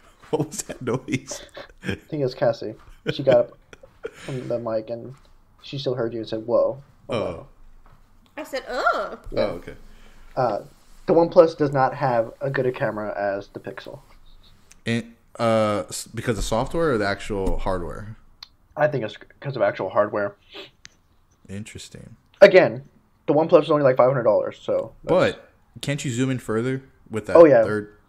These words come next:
Speaker 1: That's what I'm saying. So if you're high up or wherever you're sitting, you should at least be able to get a clearer zoomed in picture versus the Pixel.
Speaker 2: Oh, no, yeah, I, yeah.
Speaker 1: But if you're comparing, like, yeah, I get what you're saying.
Speaker 2: Yeah. I,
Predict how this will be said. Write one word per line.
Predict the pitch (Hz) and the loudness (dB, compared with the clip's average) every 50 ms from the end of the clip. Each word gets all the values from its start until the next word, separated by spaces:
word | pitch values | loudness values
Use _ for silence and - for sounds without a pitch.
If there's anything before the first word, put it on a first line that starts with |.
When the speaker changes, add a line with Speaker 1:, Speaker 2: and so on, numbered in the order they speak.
| _ _ - | _ _ -10
Speaker 1:
That's | 110 - - | -8 -6 -6
what | 120 | -6
I'm | 110 | -4
saying. | - 123 98 90 | -4 -6 -4 -4
So | - 104 | -6 -6
if | 90 - | -6 -4
you're | 110 107 | -4 -2
high | 104 113 107 101 | 0 0 0 0
up | 101 101 90 - | 0 -2 -4 -6
or | 98 | -6
wherever | 92 95 92 | -6 -6 -6
you're | 95 90 | -6 -8
sitting, | 85 - - 110 98 87 85 87 - - - _ _ _ _ _ - | -6 -4 -4 -4 -4 -4 -6 -10 -12 -16 -20 _ _ _ _ _ -14
you | - 95 | -12 -10
should | - 117 98 | -8 -6 -4
at | 98 | -4
least | 110 110 - | -4 -4 -6
be | - 98 | -8 -8
able | 92 | -8
to | 90 | -6
get | 92 95 90 | -6 -6 -8
a | - | -8
clearer | - - - - 120 110 107 98 92 90 | -10 -14 -8 -4 -2 0 0 0 -2 -2
zoomed | 87 90 95 95 90 | -4 -6 -6 -6 -8
in | 90 87 | -8 -8
picture | - 95 87 - 87 | -8 -10 -10 -10 -10
versus | 85 87 92 101 - 92 87 85 | -8 -8 -8 -8 -8 -10 -14 -14
the | - - | -16 -16
Pixel. | - - - - - - - - _ _ _ _ _ _ _ _ - 262 | -16 -16 -16 -16 -16 -18 -18 -18 _ _ _ _ _ _ _ _ -4 0
Speaker 2:
Oh, | 269 254 196 156 131 127 | 2 2 4 2 2 -2
no, | 143 170 175 170 | -4 -2 -2 0
yeah, | 156 156 151 - 151 151 147 - 143 | 2 2 2 2 2 -2 -6 -6 -8
I, | 151 - - | -12 -10 -8
yeah. | 170 156 - - - 139 - _ _ _ _ _ _ _ _ _ _ _ _ _ | -8 -6 -6 -8 -10 -16 -20 _ _ _ _ _ _ _ _ _ _ _ _ _
Speaker 1:
But | - 101 | -8 -8
if | 95 - | -6 -4
you're | 110 104 | -6 -6
comparing, | 104 - 110 95 110 101 98 92 | -6 -6 -6 -6 -4 -4 -4 -4
like, | 90 90 90 - - - | -6 -8 -10 -14 -16 -14
yeah, | 95 85 85 | -12 -10 -10
I | 85 | -10
get | 85 85 | -12 -12
what | 82 - | -14 -14
you're | - - | -16 -18
saying. | - - - 92 - _ _ _ _ _ _ _ _ _ | -18 -18 -20 -20 -20 _ _ _ _ _ _ _ _ _
Speaker 2:
Yeah. | - - - - - - _ _ _ _ _ _ _ _ _ _ | -12 -10 -8 -8 -10 -12 _ _ _ _ _ _ _ _ _ _
I, | - 160 165 | 4 4 4